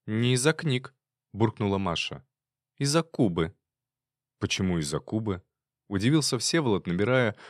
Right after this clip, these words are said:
полные руки книг. "Он любовницу туда отвезти хотел", нехотя ответила Маша и замолчала, продолжая убирать книги с полок. У Всеволода в голове внезапно щелкнуло.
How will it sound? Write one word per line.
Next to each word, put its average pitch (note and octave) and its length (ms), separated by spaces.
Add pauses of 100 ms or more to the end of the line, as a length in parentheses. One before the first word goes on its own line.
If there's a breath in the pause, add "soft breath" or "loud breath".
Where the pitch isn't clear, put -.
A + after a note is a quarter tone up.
(120 loud breath)
полные B2 380
руки A#2 280
книг. - 480 (800)
"Он C3 160
любовницу B2+ 760
туда F#2+ 320
отвезти G2 420
хотел", E2 580 (380)
нехотя C3 480
ответила G2 560
Маша B2+ 360
и E2 40
замолчала, F#2 800 (240 loud breath)
продолжая F2+ 520
убирать F#2+ 400
книги F#2 320
с - 120
полок. D2 440 (760)
У F2 80
Всеволода A2+ 680
в D#2+ 120
голове A2+ 420
внезапно B2+ 500
щелкнуло. E2 800